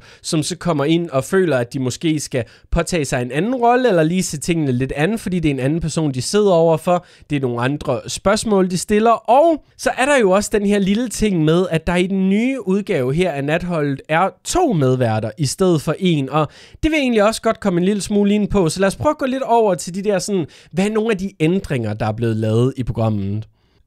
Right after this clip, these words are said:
Den helt store, det er uden tvivl det her faktum, at der nu sidder to medværter ved bordet i hver afsnit, og jeg kan ikke rigtig finde ud af, om jeg synes, det er galt eller genialt.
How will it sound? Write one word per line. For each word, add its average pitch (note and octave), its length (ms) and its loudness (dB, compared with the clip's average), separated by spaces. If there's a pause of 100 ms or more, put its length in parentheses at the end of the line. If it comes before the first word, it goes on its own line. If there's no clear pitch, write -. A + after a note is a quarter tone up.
(160)
Den G#3+ 160 2
helt A3+ 360 -2
store, F3 520 2
det F3 180 0
er D#3 140 4
uden E3+ 320 2
tvivl D3 340 0
det C#3 80 2
her C#3+ 100 2
faktum, C#3 480 -2
at A#2+ 140 -4
der C3+ 60 2
nu C#3+ 140 2
sidder D3+ 400 0 (100)
to C#4+ 220 0
medværter D3+ 480 2
ved B2 120 -2
bordet B2+ 420 2
i C3 100 -4
hver B2 260 0
afsnit, A#2 840 -4
og B2 180 2 (300)
jeg F3+ 260 -4
kan C#4 80 -8
ikke A#3+ 140 -2
rigtig A#3 200 -4
finde G3 180 0
ud G#3 60 4
af, G3 120 2
om D#3+ 140 0
jeg D3+ 100 2
synes, F3+ 300 -2
det F#3 120 2
er E3+ 100 -2
galt D#3 340 0
eller D3 180 2
genialt. A2+ 540 -2